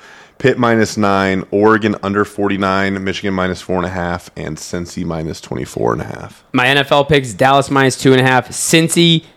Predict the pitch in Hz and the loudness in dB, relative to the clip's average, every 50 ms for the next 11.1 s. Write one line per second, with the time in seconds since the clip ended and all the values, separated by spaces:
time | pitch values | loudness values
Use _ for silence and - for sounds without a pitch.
0 | _ _ - - 170 - - - - - 170 175 175 165 - 170 151 147 147 - | _ _ 0 0 0 0 0 -2 2 4 4 4 4 2 2 2 4 4 4 4
1 | 143 139 135 131 127 - - 143 135 127 120 - 170 160 - - 143 143 147 147 | 4 4 4 4 0 0 0 0 0 0 0 0 -2 -2 0 0 2 2 2 2
2 | 143 143 - - - - - 147 139 139 139 131 123 135 123 120 123 123 - 117 | 0 0 -2 -8 -6 -2 2 4 4 4 2 0 -2 -2 -2 -2 -2 -2 -2 -2
3 | 113 110 107 104 101 98 92 90 - - - _ - - 95 98 98 98 98 98 | -4 -2 -4 -6 -10 -10 -12 -14 -16 -20 -18 _ -2 0 2 2 4 4 2 2
4 | 101 104 - - - 101 101 95 - 107 98 92 - - 110 101 98 - - - | 0 -2 -4 -4 0 0 0 2 2 2 2 2 2 2 2 4 4 2 -2 -4
5 | - 95 92 90 87 80 - 95 92 92 92 87 95 95 92 92 - - - 104 | -2 2 2 2 2 2 0 -2 -2 0 -2 -2 0 0 0 0 -2 0 0 2
6 | 95 92 92 90 92 87 92 95 92 90 90 87 87 90 90 87 - - 95 92 | 2 2 2 0 -2 -4 -4 -4 -2 -2 -2 -2 -2 -2 -4 -4 -4 -4 -6 -6
7 | 87 - 95 92 90 90 87 87 90 87 87 85 - - 90 87 85 85 92 90 | -4 -4 -4 -4 -2 -2 -2 -2 -2 -2 -2 -4 -4 -4 -2 -2 -2 0 -2 -2
8 | 90 87 87 - 92 85 - - 98 90 87 87 90 87 85 - - 92 90 - | -2 -2 -4 -4 -4 -4 -2 0 0 2 2 2 2 0 -2 -2 -2 -4 -4 -4
9 | - - 98 95 101 - - - - - - _ 101 104 - - 90 87 87 85 | -4 -4 -4 -4 -4 -6 -12 -20 -20 -20 -2 _ 2 2 2 2 2 2 2 2
10 | - - 90 87 87 - - - 107 98 95 - - - - 101 95 85 95 95 | 2 2 2 2 0 -6 -10 -8 -2 0 0 0 0 2 2 2 2 0 -2 -4
11 | 92 - | -6 -8